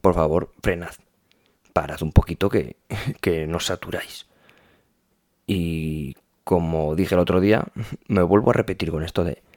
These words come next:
todas las monedas tienen dos caras, esta es la cara mala, y luego hay gente que lo hace bien. No me quiero ir extender, pero hemos tenido hoy mismo, es jueves día cuatro,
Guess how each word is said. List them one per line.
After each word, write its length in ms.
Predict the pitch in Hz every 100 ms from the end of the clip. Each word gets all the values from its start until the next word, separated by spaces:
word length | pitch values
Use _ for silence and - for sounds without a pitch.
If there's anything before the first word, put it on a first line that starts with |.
| _ _ _ _ _ -
todas 200 | 92 80
las 120 | 92
monedas 260 | 85 80
tienen 180 | - 78
dos 100 | -
caras, 420 | - 98 139 - _ _
esta 180 | - 98
es 40 |
la 80 | 92
cara 180 | 92 85
mala, 300 | 95 104 - _ _ _ _ _ -
y 80 | -
luego 160 | 160 156
hay 60 |
gente 200 | 165 185
que 60 | 214
lo 60 |
hace 160 | 135 92
bien. 300 | 82 107 165 - _ _ _ _ -
No 300 | 98 113 139
me 120 | 123
quiero 200 | 107 95
ir 140 | 92 - _ - _ _ _ _ _
extender, 460 | - - 80 82 -
pero 280 | 113 82 - _ _ _ _ _ -
hemos 200 | 110 -
tenido 420 | 95 90 85 - _ _
hoy 160 | 113 98
mismo, 360 | 87 98 127 -
es 120 | -
jueves 340 | - 98 92 -
día 440 | 98 87 - - _ _ _ _ _ _ _ _ -
cuatro, 400 | 90 - -